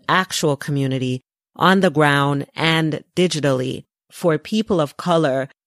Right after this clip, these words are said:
who are exploring or immersed in self-directed education. The same way that I knew then that the podcast was a way to find and amplify those voices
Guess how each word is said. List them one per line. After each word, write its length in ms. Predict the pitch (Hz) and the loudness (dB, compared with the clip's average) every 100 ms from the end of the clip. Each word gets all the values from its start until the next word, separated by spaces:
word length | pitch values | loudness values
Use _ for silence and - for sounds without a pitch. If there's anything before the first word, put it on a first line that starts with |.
| _ _ | _ _
who 160 | 175 156 | 0 2
are 360 | 143 143 143 127 | 4 2 0 -2
exploring 840 | 135 - - 180 180 180 180 180 | -8 -8 -2 2 4 2 0 -2
or 280 | - 147 143 | -2 -2 -2
immersed 480 | - 143 147 143 - | -2 -2 -2 -2 -4
in 120 | 143 | -4
self-directed 680 | - 139 - 143 135 - 135 | -4 -6 -6 -6 -6 -6 -8
education. 800 | 131 135 - 135 - - - 147 _ _ _ _ _ _ _ - | -8 -10 -8 -6 -6 -8 -10 -14 _ _ _ _ _ _ _ -8
The 100 | 160 | -4
same 300 | - 196 196 | 0 2 2
way 160 | 190 | 0
that 180 | 180 170 | 0 0
I 140 | 156 156 | 0 0
knew 340 | 156 160 156 | 0 -2 -2
then 500 | 139 147 139 139 156 _ _ _ - | -2 -2 -2 -6 -10 _ _ _ -2
that 180 | 151 | -2
the 100 | - | -2
podcast 800 | - 160 151 143 165 156 147 - | -4 0 0 0 -2 0 0 -2
was 180 | 151 139 | -4 -2
a 80 | 139 | -2
way 580 | 139 147 147 147 156 - _ _ _ - | 0 0 0 -2 -6 -12 _ _ _ -6
to 520 | - 165 147 143 139 | -2 0 0 -2 -6
find 500 | - - 156 151 151 | -6 0 2 2 -2
and 120 | 139 | -4
amplify 580 | 117 151 147 156 156 139 | -2 -2 -2 -6 -2 -2
those 260 | 139 139 135 | -2 -4 -2
voices 760 | 156 170 170 151 139 135 - | 0 0 0 -4 -6 -10 -16